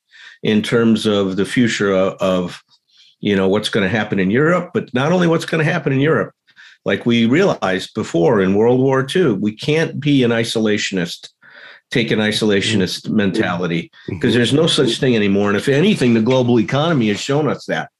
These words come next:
Speaker 1: now, that we really, to me, need to take a very firm stance and say, "This is not okay." You know, um, our good friend Michael McGee
Speaker 2: Mm-hmm.
Speaker 1: wrote me a,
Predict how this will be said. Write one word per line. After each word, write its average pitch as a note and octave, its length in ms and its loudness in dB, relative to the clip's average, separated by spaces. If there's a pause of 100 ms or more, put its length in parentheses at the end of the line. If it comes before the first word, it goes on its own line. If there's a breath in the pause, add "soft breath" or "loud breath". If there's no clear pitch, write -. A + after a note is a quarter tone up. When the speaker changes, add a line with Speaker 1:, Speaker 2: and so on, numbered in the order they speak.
(360 loud breath)
Speaker 1:
now, F2 420 -2 (240 loud breath)
that B2 180 0
we A#2+ 180 4
really, A#2+ 600 2
to B2 140 -2
me, A#2+ 200 2
need A2 220 2
to G#2 80 0
take G2+ 260 -4
a F#2+ 120 0
very G2 240 0
firm F#2 280 -2
stance F2 460 -2
and F2+ 100 -4
say, F2+ 200 -2
"This E2+ 220 -2
is F2 120 -6
not F2 200 -2
okay." E2 440 -4 (540 loud breath)
You G2+ 160 0
know, G2 340 0
um, F#2+ 460 -2 (120)
our A#2 220 0
good C#3 240 0
friend B2+ 240 2
Michael A2+ 320 2
McGee A2 560 0 (800)
Speaker 2:
Mm-hmm. A2+ 320 -2
Speaker 1:
wrote A#2+ 300 0
me G#2+ 120 0
a, G2 240 -2